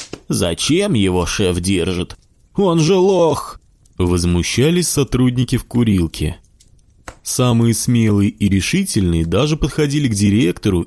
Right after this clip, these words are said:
и предлагали уволить Саню взамен своих молодых и перспективных родственников.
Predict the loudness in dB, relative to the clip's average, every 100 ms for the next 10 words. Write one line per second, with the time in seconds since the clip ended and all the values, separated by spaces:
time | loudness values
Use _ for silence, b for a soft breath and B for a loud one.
0 | -2 -2 -2 0 0 2 2 0 0 0
1 | 2 2 2 0 -2 -2 0 -2 -4 -8
2 | -18 -6 -2 0 0 0 0 0 0 0
3 | 0 0 0 0 -2 -2 -4 -4 -4 -6
4 | -2 0 0 0 -2 -2 -4 -4 -4 -4
5 | -6 -10